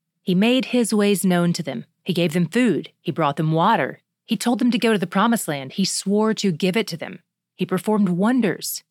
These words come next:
He is ready to forgive. He is gracious and merciful, slow to anger, abounding in steadfast love. He doesn't forsake his people, even when they sin and rebel.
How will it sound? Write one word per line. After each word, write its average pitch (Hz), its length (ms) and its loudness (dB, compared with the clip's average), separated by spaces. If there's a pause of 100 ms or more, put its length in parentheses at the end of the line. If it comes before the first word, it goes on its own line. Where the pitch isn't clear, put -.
He 226 260 0
is 185 180 0
ready 190 380 0
to 185 140 -4
forgive. 165 680 -4 (160)
He 196 140 0
is 156 160 -2
gracious 220 680 0
and 156 160 0
merciful, 220 580 0
slow 240 580 0
to 202 240 -4
anger, 196 360 0
abounding 208 640 2
in 170 140 2
steadfast 180 640 -2
love. 190 400 0 (520)
He 269 140 -2
doesn't 262 280 2
forsake 180 360 0
his 170 140 -2
people, 196 440 -2
even 254 260 0
when 269 120 2
they 262 120 2
sin 262 260 0
and 262 100 2
rebel. 262 500 0